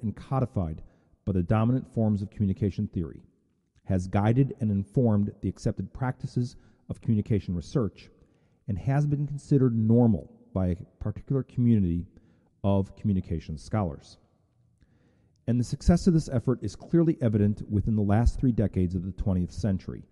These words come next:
with the phenomenal growth of computer-mediated communication as a recognized area of investigation and its institutionalization within professional organizations, standard textbooks and scholarly journals, and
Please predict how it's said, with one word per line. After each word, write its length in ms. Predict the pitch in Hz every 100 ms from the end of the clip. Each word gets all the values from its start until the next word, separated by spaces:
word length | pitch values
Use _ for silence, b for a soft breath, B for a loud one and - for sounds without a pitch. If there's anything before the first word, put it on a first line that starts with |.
| b b b
with 160 | 117 -
the 80 |
phenomenal 600 | 110 135 131 131 151 156
growth 440 | 139 117 110 104 -
of 100 | -
computer-mediated 920 | 110 - 131 120 113 107 104 98 -
communication 640 | 110 95 - 139 135 - 64 - b b b b -
as 120 | 95
a 40 |
recognized 680 | 95 110 147 120 120 120 - -
area 320 | 107 101 98
of 180 | 95 95
investigation 840 | 95 92 90 85 78 76 - 95 - b b b -
and 120 | 117
its 160 | - -
institutionalization 1160 | 160 165 160 - 165 - 127 113 120 120 113 85
within 280 | 85 98 90
professional 500 | 101 120 113 143 110
organizations, 880 | 110 104 104 92 80 98 113 - _ _ _ b b b
standard 540 | - - 120 131 143
textbooks 500 | - 127 - 123 -
and 120 | 110 92
scholarly 420 | - 110 110 113
journals, 480 | 101 92 87 95 - - _ -
and 320 | 120 123 123